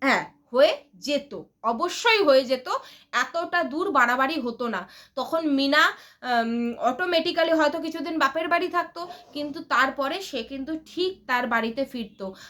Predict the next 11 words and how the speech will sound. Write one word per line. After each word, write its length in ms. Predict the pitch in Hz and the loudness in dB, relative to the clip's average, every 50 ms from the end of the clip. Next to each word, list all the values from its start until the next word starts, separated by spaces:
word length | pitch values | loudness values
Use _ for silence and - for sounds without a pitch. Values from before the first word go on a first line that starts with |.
| - _ | -14 _
আর 640 | - 220 220 220 214 214 208 208 208 214 - - - - | 0 2 4 6 6 6 6 4 2 0 -2 -6 -6 -4
এই 180 | 269 302 294 | -4 -4 -2
যে, 280 | 240 277 262 240 226 220 - _ _ _ - | 0 0 0 -2 -2 -6 -12 _ _ _ -14
উম, 160 | 247 240 240 | -10 -6 -4
আহ, 560 | 233 233 233 233 226 226 226 226 220 214 208 | 0 2 2 2 2 2 2 2 0 0 0
বেচু, 520 | 240 285 320 320 - 330 302 277 277 311 - _ _ _ - | 2 2 2 2 2 -2 -4 -4 -4 -8 -12 _ _ _ -6
বেচু 360 | 202 254 269 269 - 392 403 | 4 4 4 4 6 2 0
যদি 480 | 381 403 370 302 262 277 262 262 285 - _ _ _ | 0 0 -4 -2 -4 -4 -4 -6 -8 -14 _ _ _
এই 300 | - 302 330 381 381 381 | -8 -4 -2 -2 -2 -2
যে 440 | 381 453 494 494 453 381 320 269 226 | 0 2 2 2 2 2 2 2 0
দিদি, 720 | 208 208 202 269 277 302 320 294 302 320 415 440 466 453 | 0 -4 -4 -2 0 0 0 -2 -2 0 2 4 4 4